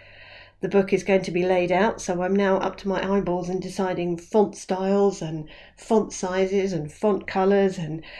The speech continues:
how we do this and what background colours can be, which I'm not very good at when it comes to book publishing. That's another new learning curve. But hopefully we'll get that underway, and then the book will be set up, which is all very, very exciting.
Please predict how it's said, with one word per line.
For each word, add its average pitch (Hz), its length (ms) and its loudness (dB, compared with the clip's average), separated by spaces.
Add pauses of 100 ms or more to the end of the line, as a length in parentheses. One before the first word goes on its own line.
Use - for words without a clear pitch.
(220)
how 202 220 2
we 190 100 4
do 180 240 2
this 196 300 2
and 175 160 -4
what 202 200 -2
background 180 460 0
colours 170 300 -4
can 170 100 -8
be, 175 200 -2
which - 200 -4
I'm 196 260 -2
not 247 280 -2
very 151 220 -6
good 151 200 -8
at 180 180 -2
when 196 120 -4
it - 100 -8
comes 165 220 -6
to - 100 -14
book - 240 -4
publishing. 165 540 -4
That's - 200 -6
another 190 320 2
new 175 220 -2
learning 160 400 -2
curve. 175 380 -6 (800)
But 185 140 2
hopefully 202 500 4
we'll 196 160 0
get 180 220 0
that 185 240 -2
underway, 190 540 2
and 185 200 -2
then 190 220 4
the 190 80 6
book 196 260 0
will 190 140 4
be 185 480 2 (240)
set - 320 0
up, - 180 4
which 220 120 -4
is 214 80 -2
all 294 240 0
very, 285 280 6
very 208 220 4
exciting. 196 720 0